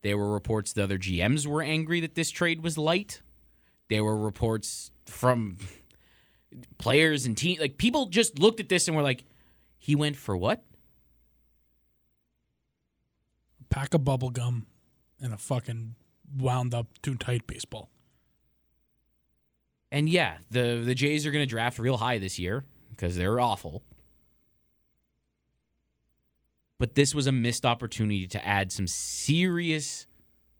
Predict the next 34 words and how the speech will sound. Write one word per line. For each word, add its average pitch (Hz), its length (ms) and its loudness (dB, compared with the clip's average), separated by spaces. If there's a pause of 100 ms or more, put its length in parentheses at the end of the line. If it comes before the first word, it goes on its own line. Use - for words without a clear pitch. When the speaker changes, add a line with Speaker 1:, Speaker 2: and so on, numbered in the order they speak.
Speaker 1:
quality 131 680 0
to 113 80 -6
your 107 100 0
prospect 127 540 0
pool 107 320 -2 (220)
which - 200 -6
are 170 60 -4
starting 190 380 0
to 185 80 0
deplete 165 400 -2
since 147 200 -6
most 156 200 -2
of 131 40 -4
these 139 160 -2
kids 135 260 -2
are 113 100 -4
up 117 200 -2
now. 92 300 -4 (2500)
That's 156 340 4
the 151 200 4
issue 139 220 2
with 120 120 -2
the 113 60 -4
Marcus 110 360 0
Stroman 120 340 0
trade. - 280 -14 (1900)
It's 156 200 2
that 175 220 4
if 160 140 -6
you're 160 160 2
not 170 380 0
gonna 185 160 0
get 135 340 0
guys, 127 640 0